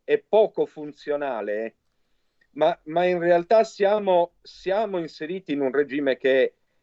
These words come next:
massimamente strutturato, con delle inefficienze. Ma ragazzi, non esiste la società perfetta, cioè mettetevelo in testa, è inutile anche solo crederlo che,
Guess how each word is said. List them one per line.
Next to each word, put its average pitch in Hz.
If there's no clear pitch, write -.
massimamente 143
strutturato, 113
con 262
delle 196
inefficienze. 143
Ma 147
ragazzi, 185
non 175
esiste 190
la 175
società 160
perfetta, 151
cioè 151
mettetevelo 147
in 143
testa, 123
è 143
inutile 170
anche 170
solo 185
crederlo 139
che, 135